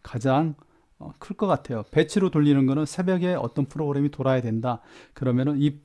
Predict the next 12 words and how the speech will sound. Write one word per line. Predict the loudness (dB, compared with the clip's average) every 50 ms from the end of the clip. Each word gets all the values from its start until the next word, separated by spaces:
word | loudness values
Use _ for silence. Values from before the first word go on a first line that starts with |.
| _ -20 -20 _ _ _ _ _ -18
패키지 | -18 -12 -4 -2 0 2 2
하나가 | 2 4 4 4 4 4 4 4 2 2 0 -4 _ _ _ -8
모든 | -2 0 0 2 4 4 4 4
역할을 | 2 0 0 0 0 0
다 | 0 -2
해주면 | -2 -2 -2 -2 -2 -4 -4
좋거든요. | -4 -6 -14 -6 -4 -2 0 0 0 0 0 -2 -4 -10 _ _ -20 -20 -20 _ -4
이런 | 0 2 2 4 4
경우에는 | 4 4 4 4 2 2 0 -2 -4 -8 -10 -20 -20 _ -2
오라클의 | 2 4 4 4 4 2 0 0 0
잡 | 0 0 0 0 0
스케줄러, | -2 -10 -8 -2 -2 0 0 0 0 0 0 0 -2